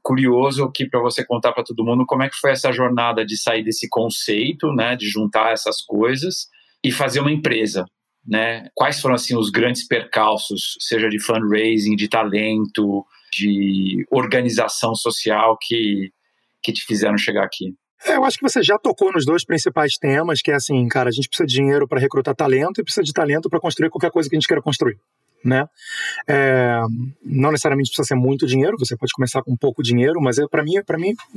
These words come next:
Speaker 2: principalmente numa empresa como Descomplica, né? Em que a empresa é tocada por pessoas, são pessoas que fazem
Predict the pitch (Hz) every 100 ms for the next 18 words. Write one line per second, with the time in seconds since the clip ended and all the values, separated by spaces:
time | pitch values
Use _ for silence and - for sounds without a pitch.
0 | 170 - 254 262 233 196 135 156 156 139
1 | - 120 117 107 - 117 131 _ _ _
2 | _ _ _ - 147 151 127 123 120 143
3 | 139 139 135 127 127 120 131 - 107 110
4 | 123 117 156 147 - - 123 127